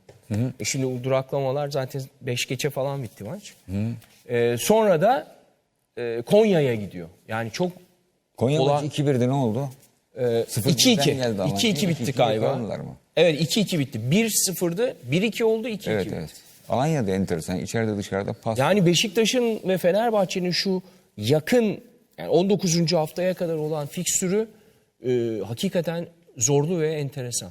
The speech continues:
Speaker 1: Her fikstürün her takım için kolay değil. Emin ol. Ee, önemli olan büyük kulüplerin, mesela Trabzon dün maçı kaybetmiş olsaydı emin ol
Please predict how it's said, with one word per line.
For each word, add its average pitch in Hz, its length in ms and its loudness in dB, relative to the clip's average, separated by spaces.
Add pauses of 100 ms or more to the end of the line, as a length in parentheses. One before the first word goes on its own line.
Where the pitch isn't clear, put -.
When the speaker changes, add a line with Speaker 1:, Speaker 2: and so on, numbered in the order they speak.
(120)
Speaker 1:
Her 127 220 -4
fikstürün 87 500 -8
her 98 140 -6
takım 80 300 -8
için 78 140 -10
kolay 71 340 -8
değil. 62 160 -14 (100)
Emin 104 220 -2
ol. 85 120 -4 (960)
Ee, 92 220 -4 (220)
önemli 143 300 -2
olan 117 240 0
büyük 127 240 -4
kulüplerin, 104 440 -4
mesela 113 240 -2
Trabzon 101 680 -2 (520)
dün 170 120 4
maçı 120 440 0 (920)
kaybetmiş 131 640 -2
olsaydı 101 380 -6 (220)
emin 123 240 2
ol 117 200 0